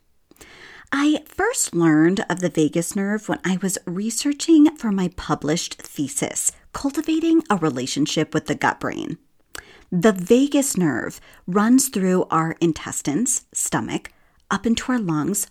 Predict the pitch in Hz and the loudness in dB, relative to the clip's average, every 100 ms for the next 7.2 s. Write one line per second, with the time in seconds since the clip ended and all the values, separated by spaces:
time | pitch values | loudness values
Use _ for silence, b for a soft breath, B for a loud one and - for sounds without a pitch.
0 | _ - 175 180 - - _ 190 170 147 | _ -12 -8 -6 -8 -14 _ -10 -2 -2
1 | 190 - - 180 - 139 - - 240 - | -2 -10 -8 -6 -4 -6 -6 -2 -2 -2
2 | - b b 208 180 196 190 - 247 - | -6 b b -2 -2 -2 -2 -2 -4 -4
3 | 185 151 143 139 131 - - - _ _ | -6 -6 -4 -2 -2 -4 -6 -14 _ _
4 | _ _ b b b 285 294 339 349 392 | _ _ b b b 0 0 -2 -4 -8
5 | 508 - 285 202 170 156 190 190 226 226 | -10 -8 -8 -4 -2 0 -2 -2 -2 0
6 | 240 - 185 170 - 175 175 - 175 185 | -2 -2 -4 -4 -2 -2 -2 -4 -2 0
7 | 190 202 | 2 2